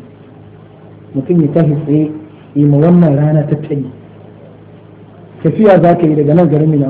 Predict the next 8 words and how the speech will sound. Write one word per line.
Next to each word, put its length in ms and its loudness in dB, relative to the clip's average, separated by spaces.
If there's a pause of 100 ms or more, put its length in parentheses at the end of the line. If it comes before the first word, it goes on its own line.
zuwa 160 2
Kwantagora, 720 -6 (680)
ko 60 -2 (200)
zuwa 400 2 (140)
Kano, 260 2
ko 240 -2
zuwa 180 2
Lagos, 360 2